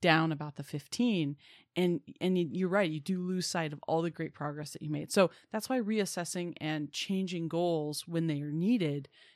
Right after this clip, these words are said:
is important. I mean, don't, don't change it just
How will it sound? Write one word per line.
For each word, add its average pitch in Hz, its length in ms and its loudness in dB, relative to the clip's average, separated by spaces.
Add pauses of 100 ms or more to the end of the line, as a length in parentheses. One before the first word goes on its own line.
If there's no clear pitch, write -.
(140)
is 180 140 -2
important. 165 480 0
I 147 40 -2
mean, 165 180 2
don't, 180 260 2 (580)
don't 208 180 2
change 196 280 0
it 151 100 -6
just - 260 -6